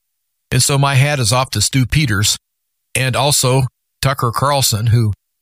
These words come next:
I'm not quite on the bandwagon with him yet, but I do understand he's doing some good. And the biggest name that's doing some good that has had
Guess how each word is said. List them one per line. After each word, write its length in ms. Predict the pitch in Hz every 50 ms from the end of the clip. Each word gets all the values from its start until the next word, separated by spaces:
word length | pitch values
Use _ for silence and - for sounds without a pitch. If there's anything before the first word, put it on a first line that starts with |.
| _ _ _ _ _ -
I'm 100 | 123 135
not 160 | 147 143 139
quite 240 | - 147 139 135 139
on 140 | 135 135 131
the 80 | 120
bandwagon 580 | 101 127 135 139 127 123 120 123 127 123 117 110
with 140 | 113 110 -
him 180 | 143 147 147
yet, 260 | 139 139 139 143 - -
but 160 | - 120 113
I 100 | 113 113
do 240 | 113 110 143 143 131
understand 420 | 127 123 110 101 - 127 127 120 113
he's 120 | 107 98
doing 220 | - 123 123 120
some 200 | 113 - 113 107
good. 320 | 95 98 123 135 139 139 - _ _ _ _ _ _ _ _ _ _ _ _ -
And 160 | 127 143 147
the 80 | 135 120
biggest 420 | 104 156 175 170 165 143 - -
name 380 | 127 131 127 131 131 147 151 131
that's 220 | 117 101 - -
doing 300 | - 143 135 135 131 127
some 220 | - - 123 113 110
good 280 | 113 135 151 151 117
that 220 | 104 104 90 - - - _ _ _ _ _ _ _ _ _ _ _ _ _ -
has 160 | 127 131 -
had 280 | - 143 147 131 127